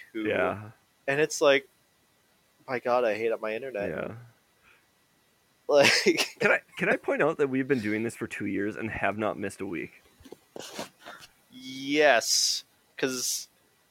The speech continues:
Speaker 1: let's be, okay, let's, let's be completely honest about that. If we were less dedicated, which, can I make a side note? Why the hell are we this
Speaker 2: I
Speaker 1: dedicated?
Speaker 2: don't know. I don't know.
Speaker 1: If we were,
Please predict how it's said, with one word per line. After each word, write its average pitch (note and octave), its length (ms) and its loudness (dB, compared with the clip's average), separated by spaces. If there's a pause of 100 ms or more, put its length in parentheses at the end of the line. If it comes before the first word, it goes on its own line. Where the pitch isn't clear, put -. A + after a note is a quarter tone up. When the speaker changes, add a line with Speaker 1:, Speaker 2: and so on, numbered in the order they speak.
(880)
Speaker 1:
let's D#3 220 4
be, C#3+ 240 0 (160)
okay, D3+ 260 6
let's, C3+ 300 4
let's D3+ 260 -2
be D#3 100 -2
completely C#3 420 -2
honest C#3 260 2
about A#2 160 0
that. G#2+ 300 2 (1300)
If D3 240 -2
we E3 540 -6 (460)
were B2 140 0
less A#2 300 2
dedicated, C3+ 720 -2 (160)
which, - 380 -2 (460)
can F#4+ 140 -2
I B4 140 2
make F3+ 180 4
a - 40 0
side B2 360 4
note? C#3+ 200 2
Why C3+ 200 -4
the - 120 -2
hell A#2+ 220 0
are A#2 80 0
we A2 140 -6
this - 180 -6
Speaker 2:
I - 60 -4
Speaker 1:
dedicated? A2 380 2
Speaker 2:
don't G#2 120 -4
know. G2 300 0 (640)
I - 160 0
don't A#2+ 320 -2
know. D3 100 -4
Speaker 1:
If - 220 4
we G#3 100 4
were, B3+ 280 2